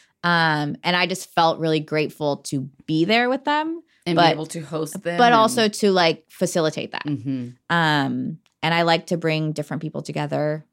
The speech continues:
Speaker 1: and, um, introduce different people and see what happens and how they can sort of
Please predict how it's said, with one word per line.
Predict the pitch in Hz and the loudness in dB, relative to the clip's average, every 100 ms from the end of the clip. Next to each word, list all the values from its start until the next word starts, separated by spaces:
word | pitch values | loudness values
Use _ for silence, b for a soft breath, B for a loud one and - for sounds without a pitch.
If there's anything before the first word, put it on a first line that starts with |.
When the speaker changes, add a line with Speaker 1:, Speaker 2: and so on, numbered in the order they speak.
| _ | _
Speaker 1:
and, | - 147 139 139 139 - - | -10 -6 -4 -4 -6 -10 -12
um, | 147 147 139 135 - - - | -10 -8 -6 -6 -6 -8 -10
introduce | 143 147 139 - | -10 -8 -8 -8
different | 151 151 151 | -10 -10 -10
people | 147 156 151 | -6 -4 -4
and | 135 135 | -4 -6
see | 139 | -6
what | 127 160 | -6 -6
happens | 135 151 151 156 143 | -8 -8 -8 -8 -8
and | 135 151 - | -8 -8 -8
how | 151 | -8
they | 143 | -6
can | 143 147 143 | -8 -8 -8
sort | - 139 | -8 -8
of | 139 | -8